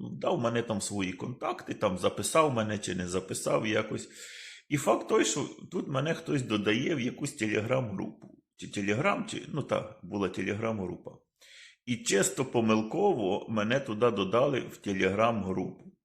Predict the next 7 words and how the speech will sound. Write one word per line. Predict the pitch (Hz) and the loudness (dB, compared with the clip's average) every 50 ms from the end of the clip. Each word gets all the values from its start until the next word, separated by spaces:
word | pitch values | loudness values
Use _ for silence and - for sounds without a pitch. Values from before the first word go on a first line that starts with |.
| _ _ _ - - - - - - - | _ _ _ -20 -20 -20 -20 -10 -6 -4
А | - | -2
щоб | - 170 139 135 | 2 2 2 2
ви | 131 147 143 | 4 4 4
розуміли, | 147 143 123 143 147 160 190 220 190 139 107 | 4 4 2 0 -2 0 0 2 4 4 4
в | 95 - - | 4 2 -2
тій | - 131 123 110 - 131 | -2 -2 -2 -2 0 0
Telegram-групі | 123 117 117 113 117 120 120 113 107 104 107 107 104 92 - - | 2 4 4 4 6 4 4 4 2 2 2 2 2 0 -2 -4